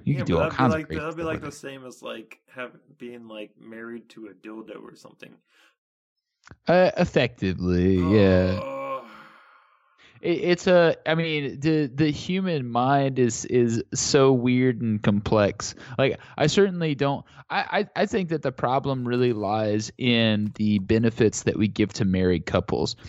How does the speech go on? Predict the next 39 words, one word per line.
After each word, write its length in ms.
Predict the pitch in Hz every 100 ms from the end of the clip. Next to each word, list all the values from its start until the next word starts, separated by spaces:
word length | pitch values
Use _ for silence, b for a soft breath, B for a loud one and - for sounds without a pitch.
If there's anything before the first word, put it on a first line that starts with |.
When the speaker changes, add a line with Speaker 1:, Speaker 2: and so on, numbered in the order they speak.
| B
Speaker 1:
I 140 | 135
can 160 | 143 151
understand, 880 | 170 196 156 - 160 160 160 156 147 _ b b _ -
uh, 300 | 139 131 123
like, 280 | 120 120 - _
state-sponsored, 1500 | - - - - 151 143 - - 120 135 139 143 131 123 107 - _ -
uh, 480 | 113 107 98 90 -
uh, 220 | 107 101 95
monogamy 600 | 95 95 107 120 123 113
to 200 | - 107
a 60 |
certain 340 | 85 - 120 -
degree, 560 | 160 85 101 107 101 - B B
but 300 | 120 156 -
it 100 | 151
makes 240 | 165 190
a 60 | 170
lot 300 | 131 131 123
more 160 | 123 113
sense 400 | - 123 117 -
just 320 | 113 123 -
to 220 | - 123
ignore 460 | 104 110 101 107 110
that 220 | 95 95
institution 720 | 104 - 95 - 104 - 95
altogether, 800 | 92 98 - 92 92 87 67 131
because 280 | 123 139 120
it 120 | -
seems 320 | - 214 220
like 140 | 185
a 40 | 120
lot 260 | 110 120
of 140 | 123 -
people 420 | 131 123 120 110
would 140 | 107 95
really 480 | 95 110 139 139
like 300 | 117 104 113
to 80 | -
have 580 | - - 107 110 104 101